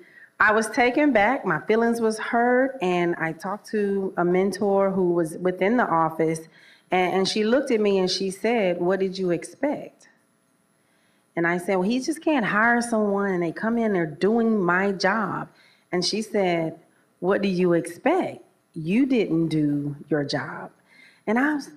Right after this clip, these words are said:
"No, I did my job. I did this, I did that." I start kinda rolling off all of the things that were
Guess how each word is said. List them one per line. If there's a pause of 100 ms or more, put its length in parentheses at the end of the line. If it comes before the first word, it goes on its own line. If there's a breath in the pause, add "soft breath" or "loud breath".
"No,
I
did
my
job.
I
did
this,
I
did
that."
I
start
kinda
rolling
off
all
of
the
things
that
were